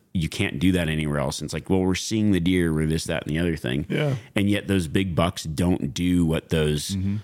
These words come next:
Speaker 1: hundred and, in some units they do, I guess. But, like, I found that you almost have to approach it.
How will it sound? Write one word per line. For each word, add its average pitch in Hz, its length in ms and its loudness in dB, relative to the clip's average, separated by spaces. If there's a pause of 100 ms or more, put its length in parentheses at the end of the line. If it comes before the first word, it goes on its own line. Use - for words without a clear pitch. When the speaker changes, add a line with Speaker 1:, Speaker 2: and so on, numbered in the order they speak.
(200)
Speaker 1:
hundred 85 360 4
and, 80 380 0
in 127 140 2
some 190 200 -2
units 104 320 2
they 73 140 -4
do, 67 260 0
I 78 60 0
guess. 78 260 -2
But, - 260 -4 (400)
like, - 200 0
I 92 80 0
found 90 400 2
that 80 160 -2 (360)
you 90 120 4
almost 95 260 4
have 87 140 -2
to 80 80 0
approach 82 480 0
it. 87 100 -2